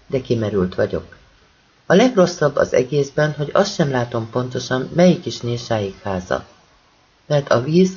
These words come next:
a tetőig ér. Aztán összerakom, hogy minden háznak a végében lefelé tart az eres csatorna, vagyis a vízszintes becsatlakozásokat kell keresnem, azt kell számolnom.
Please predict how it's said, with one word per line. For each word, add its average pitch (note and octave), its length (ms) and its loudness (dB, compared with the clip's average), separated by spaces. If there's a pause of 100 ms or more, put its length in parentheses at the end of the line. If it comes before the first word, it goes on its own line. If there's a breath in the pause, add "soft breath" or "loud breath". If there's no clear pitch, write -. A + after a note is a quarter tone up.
a - 200 0
tetőig G2+ 540 -2
ér. D2 260 -2 (960)
Aztán F#3+ 480 2
összerakom, E3+ 680 2
hogy E3 160 0
minden F#3 360 2
háznak C#3 440 -2
a B2 80 2
végében C3 500 0
lefelé B2+ 380 0
tart G#2+ 280 -2
az - 180 -6
eres A2 280 -2
csatorna, A#2+ 560 -4 (600)
vagyis F#3 280 4
a F#3+ 60 8
vízszintes D#3 640 2
becsatlakozásokat B2 1120 -2
kell G#2+ 200 -4
keresnem, C3 600 -4
azt - 180 -2
kell A2+ 180 -2
számolnom. F#2 720 -6